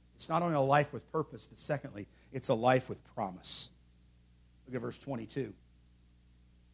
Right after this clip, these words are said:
The second half of the verse. "Ye have your fruit unto holiness, and the end is" what? "Everlasting life." The sinful life pays with the wages of death.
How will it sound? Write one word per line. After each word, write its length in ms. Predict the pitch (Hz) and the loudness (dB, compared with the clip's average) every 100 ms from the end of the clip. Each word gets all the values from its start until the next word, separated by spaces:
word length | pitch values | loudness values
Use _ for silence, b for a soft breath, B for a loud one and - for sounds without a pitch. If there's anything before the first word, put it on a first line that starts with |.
| _ - - - | _ -20 -20 -4
The 320 | 143 127 104 - | 0 0 -2 -6
second 300 | - 131 117 | -2 0 0
half 180 | 131 - | -2 -4
of 60 | |
the 60 | 110 | -4
verse. 280 | 127 127 - 120 | -4 -4 -6 -6
"Ye 180 | 185 165 | -4 0
have 340 | 156 196 147 | 8 8 8
your 140 | 151 | 0
fruit 320 | 127 - 202 - | 0 2 0 4
unto 300 | 165 135 139 | 0 2 -4
holiness, 640 | - 202 190 151 127 - b b | 4 6 6 6 2 -2 b b
and 160 | 156 147 | 4 6
the 120 | 151 - | 4 8
end 400 | 214 214 170 147 | 10 12 10 8
is" 320 | 165 147 110 | 8 8 6
what? 360 | 170 156 127 B B | 12 12 12 B B
"Everlasting 960 | 156 156 170 165 131 135 131 - 135 113 | 8 10 8 6 6 6 6 2 -10 -10
life." 180 | 101 - - - - - - - - - - _ - | -12 -16 -20 -20 -20 -20 -20 -20 -20 -20 -20 _ -12
The 60 | |
sinful 380 | - 190 175 175 | 0 2 4 8
life 380 | 170 175 196 - | 12 12 12 12
pays 320 | 170 180 196 | 8 10 6
with 100 | 160 | 4
the 60 | 151 | 8
wages 400 | 156 170 143 127 | 10 8 6 2
of 120 | 127 | 6
death. 400 | 165 160 131 - | 12 12 10 0